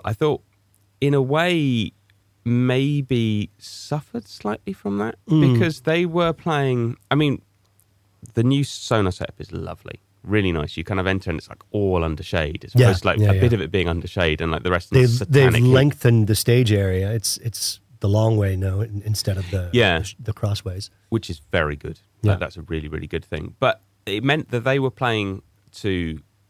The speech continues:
Speaker 1: loads of people on a very big sound system. And I thought they lost a little bit of the intimacy, maybe.
Speaker 2: Yeah.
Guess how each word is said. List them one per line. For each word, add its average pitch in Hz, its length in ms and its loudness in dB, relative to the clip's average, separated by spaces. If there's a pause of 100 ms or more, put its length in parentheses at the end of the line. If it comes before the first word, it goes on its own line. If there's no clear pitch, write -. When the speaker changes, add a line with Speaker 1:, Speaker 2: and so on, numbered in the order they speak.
(140)
Speaker 1:
loads 98 540 0
of - 80 -10
people 80 380 -6 (300)
on 92 240 2
a 80 60 -2
very 92 260 2
big 87 160 -6
sound 87 240 -2
system. - 420 -10 (600)
And 113 280 2
I 120 60 -4
thought 151 260 0
they 127 140 0
lost 131 480 -4
a 123 60 -2
little 123 140 -4
bit 135 100 -6
of 131 80 -10
the 147 100 -6
intimacy, 160 540 -12 (180)
maybe. 160 340 -10 (600)
Speaker 2:
Yeah. 247 320 4